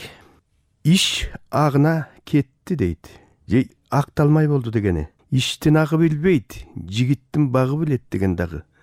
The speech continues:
лакап бар. «Байкуш шорду ак жеринен кете берди», — дейт. «Өзүңдү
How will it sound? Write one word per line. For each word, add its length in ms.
лакап 460
бар. 220
«Байкуш 440
шорду 760
ак 240
жеринен 440
кете 340
берди», — 360
дейт. 420
«Өзүңдү 460